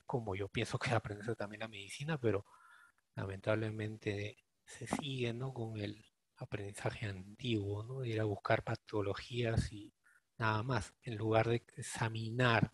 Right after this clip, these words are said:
personas normales, aprender a examinar primero lo normal y después, ¿no? a buscar signos anormales, ¿no? Y después de eso vamos a hablar de protocolo fas, ¿no? Que ya vamos a hablar esto,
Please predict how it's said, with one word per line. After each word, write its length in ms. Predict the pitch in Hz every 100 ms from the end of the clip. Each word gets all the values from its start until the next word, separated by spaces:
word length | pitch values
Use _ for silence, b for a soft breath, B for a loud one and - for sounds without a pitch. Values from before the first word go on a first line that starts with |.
| _ _ _
personas 380 | 113 104 110 107
normales, 320 | 110 139 120
aprender 500 | - 104 107 110 - _ _ _ _ _
a 120 | - 104
examinar 360 | - 107 104
primero 440 | - 107 110 113 117
lo 140 | 113
normal 440 | 101 101 107 110
y 80 | 147
después, 520 | 120 - - 113 113
¿no? 140 | 117 139
a 40 |
buscar 420 | 110 - - 101 - b b _ -
signos 480 | - 113 110 98
anormales, 640 | 104 98 95 104 95 - -
¿no? 120 | 147 - _ _ _
Y 220 | 208 185 185
después 400 | 143 - 160 147
de 160 | 139
eso 220 | 139 -
vamos 360 | 131 113 117 -
a 40 |
hablar 260 | 107 107 107
de 100 | 107
protocolo 600 | - 104 - - 98 101
fas, 220 | - -
¿no? 260 | 117 - 156
Que 840 | - 113 110 110 110 110 107 123 123
ya 160 | 120
vamos 300 | 110 107 -
a 40 | 110
hablar 260 | 104 104
esto, 260 | 120 -